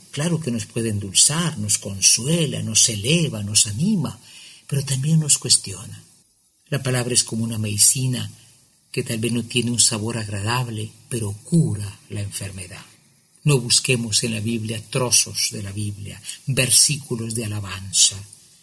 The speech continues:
Busquemos aquellos que nos confronten con una situación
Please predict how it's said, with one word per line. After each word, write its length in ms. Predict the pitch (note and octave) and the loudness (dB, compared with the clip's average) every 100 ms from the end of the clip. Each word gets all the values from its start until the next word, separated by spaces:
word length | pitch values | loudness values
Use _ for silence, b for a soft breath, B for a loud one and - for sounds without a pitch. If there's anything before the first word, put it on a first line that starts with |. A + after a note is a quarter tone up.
| b - | b -4
Busquemos 500 | C3+ - A#2 A#2 - | -2 0 0 2 2
aquellos 440 | G#2+ A#2 A2 G#2+ | 0 -4 -2 0
que 120 | - | -2
nos 160 | A2 G#2 | -2 -2
confronten 760 | - G#2 G2+ D3+ F#3 D#3+ - G2 | -2 -4 -4 -2 0 -2 -6 -10
con 180 | A2 A2+ | -8 -4
una 160 | D3 | 0
situación 760 | B2+ A#2+ A2+ G#2+ - B2 B2+ | 0 0 0 2 2 0 -4